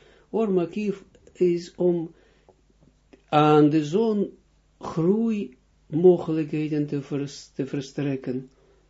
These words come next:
Ja, om hen groot te brengen enzovoort. Maar deze lavouche, eh, als chashmal is alleen maar om hen te beschermen,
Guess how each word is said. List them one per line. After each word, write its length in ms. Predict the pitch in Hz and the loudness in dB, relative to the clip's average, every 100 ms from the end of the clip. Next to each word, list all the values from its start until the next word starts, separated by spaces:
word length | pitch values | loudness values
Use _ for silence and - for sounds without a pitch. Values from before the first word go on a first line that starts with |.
| _ _ _ _ _ | _ _ _ _ _
Ja, 220 | 180 170 - _ _ _ | -8 -8 -12 _ _ _
om 500 | - 151 143 135 127 - _ _ | 0 4 8 6 4 -6 _ _
hen 340 | - 135 131 123 | -4 4 4 4
groot 720 | - 127 139 170 196 185 185 | 2 4 6 8 8 6 2
te 120 | 175 | -2
brengen 520 | 165 170 165 160 147 | 0 0 0 0 -2
enzovoort. 920 | 165 165 160 - 143 139 135 135 131 - _ _ _ _ _ _ _ _ - | -2 -2 -2 -4 -6 -6 -6 -6 -8 -16 _ _ _ _ _ _ _ _ -2
Maar 460 | 151 156 143 127 | 2 4 4 2
deze 440 | 135 151 135 127 110 | 0 0 0 0 -2
lavouche, 840 | 107 110 156 156 123 - - - _ _ _ _ _ _ | -4 -2 0 0 -2 -8 -20 -20 _ _ _ _ _ _
eh, 440 | 139 131 120 117 113 - - _ | -2 0 0 -4 -8 -14 -20 _
als 280 | 120 117 - | -12 -10 -12
chashmal 840 | - - - 107 135 208 202 170 - | -14 -14 -14 -10 -6 -4 -4 -6 -8
is 240 | 131 - | -14 -12
alleen 340 | 117 165 190 | -8 -4 -2
maar 240 | 180 160 151 _ | -2 -4 -10 _
om 260 | 139 123 | -6 -6
hen 320 | 117 156 160 | -6 -6 -8
te 140 | 156 156 | -8 -10
beschermen, 1080 | 147 165 - - - 165 180 180 170 147 | -6 -8 -10 -16 -10 -6 -4 -6 -6 -10